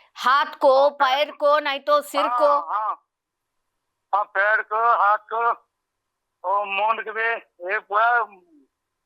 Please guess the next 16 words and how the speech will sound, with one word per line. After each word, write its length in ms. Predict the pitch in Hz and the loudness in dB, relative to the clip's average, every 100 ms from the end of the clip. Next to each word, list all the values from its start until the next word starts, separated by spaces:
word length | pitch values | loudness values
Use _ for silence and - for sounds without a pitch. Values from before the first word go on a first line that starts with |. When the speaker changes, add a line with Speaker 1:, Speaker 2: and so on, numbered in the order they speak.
| _ _ _ - | _ _ _ -8
Speaker 2:
मा-, 200 | 175 - - | -6 -6 -8
मार 360 | 165 190 196 | 0 2 2
हो 100 | 185 | 0
जाएगा। 380 | 170 160 151 139 - _ _ _ _ _ _ - | -2 -4 -6 -10 -16 _ _ _ _ _ _ -4
Speaker 1:
अच्छा, 440 | 254 302 220 - _ _ | -2 0 0 -4 _ _
किस 140 | - 339 | -2 0
दिन 260 | 262 466 | 2 2
हुआ 240 | 466 440 370 | 4 4 4
था 180 | - 240 | 2 2
ये? 400 | 196 151 - _ _ _ _ _ _ _ _ _ _ 180 | 2 -2 -6 _ _ _ _ _ _ _ _ _ _ -2
Speaker 2:
हाँ? 300 | 220 - _ _ - | 0 -2 _ _ -4
Speaker 1:
किस 160 | 302 | -2
दिन 240 | 269 403 415 | 2 2 4
हुआ 240 | 392 320 | 4 4
था 220 | - 226 | 2 0
ये? 380 | 196 185 156 - | 0 0 -6 -10